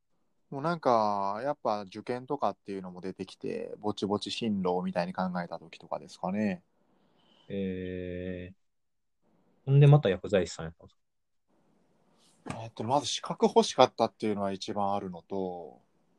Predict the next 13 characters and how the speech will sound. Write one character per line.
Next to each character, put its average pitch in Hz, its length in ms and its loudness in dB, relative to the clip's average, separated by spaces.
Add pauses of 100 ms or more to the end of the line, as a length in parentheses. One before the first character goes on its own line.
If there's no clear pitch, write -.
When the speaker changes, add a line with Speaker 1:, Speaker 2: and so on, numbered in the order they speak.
(240)
Speaker 2:
ほ 127 140 8
う。 - 80 -10 (440)
Speaker 1:
あ 101 120 -4
の、 98 40 -4
や 104 60 -2
っ - 40 -12
ぱ - 60 -14
資 - 140 -8
格 160 200 4
や 185 100 8
っ - 60 0
た 104 140 0
ら、 87 420 -4